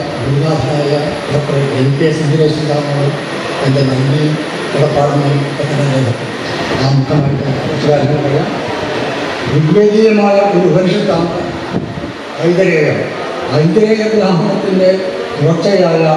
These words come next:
ആരണ്യകത്തിലെ അവസാനത്തെ മൂന്ന് അധ്യായങ്ങൾ ഐതരേയ ഉപനിഷത്ത് എന്നറിയപ്പെടുന്നു. ഐതരേയ ഉപനിഷത്തിലെ ഒന്നാം അധ്യായം മൂന്ന് ഖണ്ഡങ്ങളായി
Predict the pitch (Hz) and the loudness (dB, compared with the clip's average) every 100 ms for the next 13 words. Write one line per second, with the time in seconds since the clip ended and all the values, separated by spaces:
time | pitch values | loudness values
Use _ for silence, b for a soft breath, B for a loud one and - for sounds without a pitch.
0 | 123 127 160 175 180 180 202 208 233 269 | 2 0 2 4 2 0 -2 -2 -2 -4
1 | - - - 135 160 226 220 208 202 190 | -10 -12 -8 -2 0 2 2 2 2 2
2 | 175 160 208 208 - 175 175 160 160 156 | 2 4 2 0 0 0 2 2 2 0
3 | 160 - - - 135 156 226 220 190 190 | -2 -6 -8 -4 0 2 4 4 2 2
4 | 175 160 - 165 160 156 147 143 143 143 | 2 0 -2 -2 -2 0 0 2 2 0
5 | 143 139 139 139 139 - - - - - | 0 0 2 0 -2 -4 -8 -10 -10 -6
6 | 113 151 175 202 208 208 - - 170 190 | -2 0 2 4 4 2 0 -2 0 2
7 | - 185 185 185 165 180 208 185 170 175 | 2 2 2 4 4 2 2 2 2 2
8 | 180 185 190 139 139 190 254 - 147 170 | 2 2 0 0 0 2 0 0 0 2
9 | 208 202 175 165 | 2 2 0 0